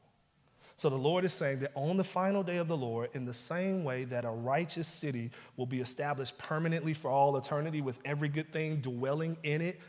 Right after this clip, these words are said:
that's fully stocked for all of those who call upon the name of the Lord for salvation, in the same way there's gonna be a un-,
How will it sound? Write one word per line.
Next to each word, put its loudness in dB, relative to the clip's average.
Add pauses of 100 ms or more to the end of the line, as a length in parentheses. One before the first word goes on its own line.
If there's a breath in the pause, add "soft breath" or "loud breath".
(180 loud breath)
that's -6
fully 2
stocked 2
for -2
all 6
of 2
those 4
who 0
call 4
upon 2
the 4
name 6
of 4
the 4
Lord 4
for -6
salvation, 0 (1400)
in 4
the 2
same 2
way 4
there's 0
gonna 0
be 0
a 4
un-, 4